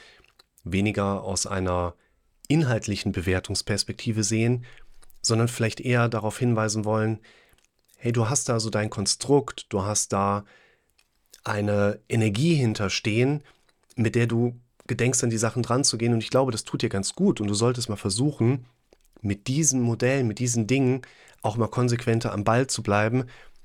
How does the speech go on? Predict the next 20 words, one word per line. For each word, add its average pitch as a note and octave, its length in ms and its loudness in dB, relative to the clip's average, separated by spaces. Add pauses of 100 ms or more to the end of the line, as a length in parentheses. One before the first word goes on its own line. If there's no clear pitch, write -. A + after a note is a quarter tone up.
(260)
damit A#2 520 0
auch A2+ 180 0
Strategien A#2+ 680 0
einfach A#2 400 -4
mal A2 200 2
ein A2+ 100 2
Stück - 320 -4
weit G#2+ 200 0
wirken A#2 380 2
können.“ D2 360 -8 (1000)
Was - 220 -4
die D#2+ 280 -6
Zuschauerin F#2+ 580 0
dann F2+ 160 -2
noch C3+ 140 -2
beschrieben A#2 540 -2
hat, A2 240 -6 (360)
sind G2+ 240 0
im G2 120 -4
Prinzip - 480 -6